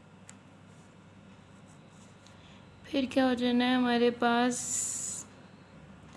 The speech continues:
हम इनको ऐड नहीं कर सकते because ये एक्स स्क्वायर term है, ये एक्स term है। इसी तरह इन-,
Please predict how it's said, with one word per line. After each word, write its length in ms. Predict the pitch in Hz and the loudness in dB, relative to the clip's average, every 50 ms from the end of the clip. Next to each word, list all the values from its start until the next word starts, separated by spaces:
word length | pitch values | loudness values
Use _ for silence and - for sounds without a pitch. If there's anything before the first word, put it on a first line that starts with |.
| - - - - - - - - - - | -20 -20 -20 -20 -20 -20 -20 -14 -4 0
हम 120 | 277 262 | 2 4
इनको 260 | 262 254 240 - 262 | 6 6 4 4 4
ऐड 160 | 254 247 240 214 | 4 4 4 4
नहीं 120 | 247 254 | 4 4
कर 140 | 247 254 233 | 4 4 2
सकते 340 | 220 - 240 208 - 254 240 | 2 2 -2 -2 -2 -2 -2
because 300 | 233 226 - 240 220 226 | 0 2 2 2 4 6
ये 60 | 240 | 4
एक्स 140 | 226 233 - | 4 2 0
स्क्वायर 220 | - 254 262 262 | 0 2 2 4
term 220 | 262 254 247 240 | 4 6 6 8
है, 60 | 247 247 | 8 8
ये 100 | 247 226 | 8 6
एक्स 220 | 220 - - - | 4 2 -2 -4
term 220 | - 214 208 202 202 | -2 0 2 2 2
है। 100 | 214 226 | 0 -2
इसी 200 | 214 208 254 247 | -2 0 0 2
तरह 180 | 214 247 240 | 4 4 4
इन-, 180 | 240 240 240 240 | 6 6 4 4